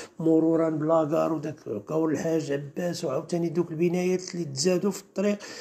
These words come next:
والنجد، وعاد تمشي تاني ت-، تهود حتى للطريق، حتى للحدود مع جماعه مولاي عبد الله، يعني سيدي بوزيد. واحد مفدنا، يعني كاين عنده الطريق طويله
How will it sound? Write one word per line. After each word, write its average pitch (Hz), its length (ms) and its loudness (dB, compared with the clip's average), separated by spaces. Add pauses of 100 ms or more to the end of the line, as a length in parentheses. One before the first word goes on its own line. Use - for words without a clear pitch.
(260)
والنجد، 170 800 8
وعاد 196 460 0
تمشي 196 360 -2
تاني 202 300 -2
ت-، - 160 -16 (640)
تهود 170 360 -2
حتى - 240 -6
للطريق، 190 360 -8
حتى - 140 -6
للحدود 196 420 0 (100)
مع 202 320 2 (220)
جماعه 180 340 -2
مولاي 175 180 0
عبد 135 120 -4
الله، 135 120 -8
يعني 127 180 -4
سيدي 165 240 -4
بوزيد. 151 300 -4 (4000)
واحد - 240 -12 (160)
مفدنا، 131 680 0 (400)
يعني - 260 -12
كاين 139 240 0
عنده 123 200 -2
الطريق - 440 -4
طويله 127 440 0